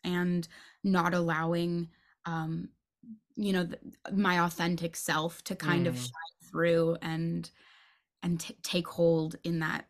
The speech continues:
Speaker 1: world.
Speaker 2: Yeah, and the audience can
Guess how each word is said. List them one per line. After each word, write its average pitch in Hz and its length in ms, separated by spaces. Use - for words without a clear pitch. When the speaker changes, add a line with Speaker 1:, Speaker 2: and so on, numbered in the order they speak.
Speaker 1:
world. 170 600
Speaker 2:
Yeah, 131 460
and 160 280
the 147 120
audience 147 340
can 127 280